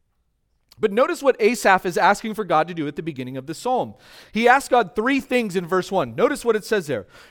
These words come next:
"Do not remain quiet, do not be still, and do not be silent."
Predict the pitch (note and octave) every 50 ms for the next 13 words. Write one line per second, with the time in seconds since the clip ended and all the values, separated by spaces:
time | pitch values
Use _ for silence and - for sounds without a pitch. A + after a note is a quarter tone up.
0 | _ - B2 G#2+ D#3+ G3+ G3+ F#3 F3 E3+ F#3 G#3+ A#3+ C4 C#4+ D4 _ _ _ _
1 | _ _ _ _ _ _ _ _ _ _ _ _ _ _ _ _ _ _ _ _
2 | _ _ D3+ E3+ F#3 F3+ F#3+ G#3 A3+ B3 B3+ B3+ A#3+ - - - G3+ F3 D3+ B2
3 | G#2+ C3+ G#3+ - _ _ _ _ _ _ _ _ _ _ _ _ _ _ _ -
4 | F#3+ A3 A3 F#3 G3 A3+ C#4+ C#4 - - B3 B3 - - - - F#3 F3+ E3 D#3
5 | E3 F3 F#3 F#3 - _ _ _ _ _ _ _ _ _ _ _ _ _ _ _
6 | _ _ - D3+ C#3+ C#3 E3+ E3+ F3 F3+ F#3+ F3+ D3+ F3 F3 - - - - F3+
7 | E3+ D#3+ C#3+ C3 A2+ F2 _ _